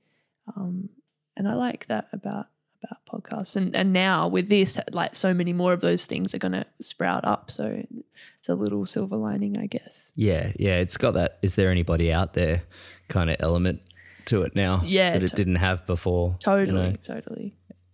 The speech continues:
Speaker 2: Are you isolated in, like, what? Are you in a share house? Are you with your family?
Speaker 1: Um, I am in a share house in Freo at the moment, which is, is kinda nice because I'm still hanging out with people,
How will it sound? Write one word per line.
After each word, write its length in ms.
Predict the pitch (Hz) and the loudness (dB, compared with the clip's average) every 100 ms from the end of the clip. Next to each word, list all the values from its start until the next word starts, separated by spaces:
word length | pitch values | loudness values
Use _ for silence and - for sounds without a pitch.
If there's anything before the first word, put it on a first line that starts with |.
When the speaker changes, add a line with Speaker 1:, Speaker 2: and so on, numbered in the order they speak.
| _ _ | _ _
Speaker 2:
Are 40 | 120 | 0
you 260 | 165 190 | 2 2
isolated 840 | 160 160 147 135 143 143 110 - - | 2 0 0 2 2 2 0 -8 -4
in, 580 | 117 117 113 107 104 - - | 2 2 4 2 2 -2 -4
like, 300 | 107 104 - | -2 -2 0
what? 180 | 135 - _ - | -2 -4 _ -2
Are 60 | |
you 160 | 117 131 | 0 2
in 80 | 104 | 2
a 60 | |
share 380 | 87 - 117 135 | 0 -2 0 2
house? 320 | 147 175 170 | 2 0 0
Are 40 | 104 | 0
you 100 | 98 | 2
with 120 | 95 | 2
your 100 | 80 | 0
family? 800 | - 101 123 135 135 131 120 - - - _ | 0 0 2 2 2 0 -2 -6 -20 -20 _
Speaker 1:
Um, 320 | 190 190 190 190 | 2 4 4 2
I 180 | 190 | 2
am 160 | 196 190 | 4 4
in 120 | 190 | 4
a 40 | 190 | 2
share 280 | 190 196 | 2 0
house 600 | 185 - 202 - - - - _ | 0 0 -2 -2 -2 -4 -10 _
in 320 | 190 185 180 | -4 -2 -4
Freo 540 | - - 208 208 202 208 | -8 -6 -4 -2 -4 -6
at 120 | - - | -8 -6
the 60 | |
moment, 260 | 190 208 220 | -6 -4 -6
which 240 | - - - | -8 -8 -4
is, 240 | 190 - - | -4 -6 -6
is 140 | 202 | -8
kinda 260 | - 196 - | -6 -6 -6
nice 380 | - - 185 - | -6 -6 -8 -10
because 580 | - - - 190 - - _ _ _ | -8 -8 -6 -6 -8 -14 _ _ _
I'm 40 | - | -6
still 260 | - - - | -4 -4 -6
hanging 340 | - 196 185 | -6 -4 -4
out 160 | 226 - | -2 -2
with 180 | 190 | -4
people, 480 | - 196 - 202 196 | -4 -4 -2 -2 -2